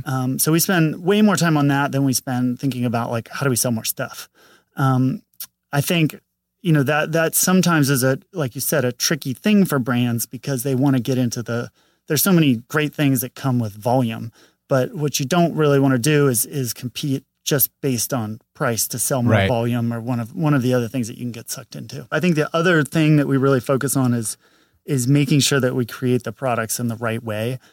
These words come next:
Speaker 1: And so I think there's ways to create the product in certain parts of the world that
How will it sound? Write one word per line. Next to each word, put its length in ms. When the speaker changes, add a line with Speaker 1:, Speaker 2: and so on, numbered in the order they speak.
Speaker 1:
And 120
so 80
I 80
think 180
there's 180
ways 480
to 200
create 340
the 80
product 640
in 120
certain 280
parts 220
of 60
the 60
world 340
that 160